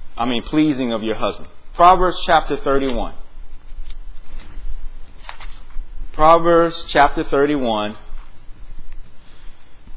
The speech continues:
Start in verse number ten. Again, how does a wife please her husband? Proverbs thirty-one verse ten says, "Who can find a virtuous woman?"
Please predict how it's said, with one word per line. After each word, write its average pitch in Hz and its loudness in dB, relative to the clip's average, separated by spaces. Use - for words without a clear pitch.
Start 233 4
in 170 2
verse 175 2
number 180 -2
ten. 127 -4
Again, 135 4
how 170 8
does 156 6
a 131 6
wife 165 4
please 151 4
her 143 2
husband? 127 -2
Proverbs 190 4
thirty-one 170 4
verse 151 4
ten 139 0
says, - 4
"Who 220 6
can 151 2
find 160 6
a 139 2
virtuous 147 4
woman?" 123 2